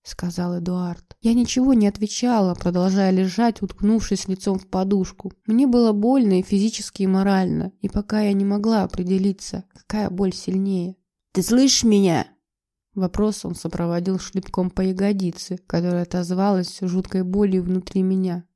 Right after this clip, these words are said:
"Да, я тебя слышу, и я все помню", ответила я, пытаясь подняться на кровать.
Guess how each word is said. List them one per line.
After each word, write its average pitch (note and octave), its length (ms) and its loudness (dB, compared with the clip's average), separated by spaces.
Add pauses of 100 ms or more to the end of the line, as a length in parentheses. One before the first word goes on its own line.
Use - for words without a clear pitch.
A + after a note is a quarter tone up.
(180)
"Да, G3 340 -2 (340)
я F#3+ 180 0
тебя F#3+ 260 -4
слышу, G3+ 640 -4
и G3 80 -6
я F#3 160 -4
все - 240 -6
помню", - 460 -6 (180)
ответила F3+ 500 -6
я, F#3+ 220 0
пытаясь F3 420 -4
подняться F3 600 -6
на F3 100 -6
кровать. F3 680 -8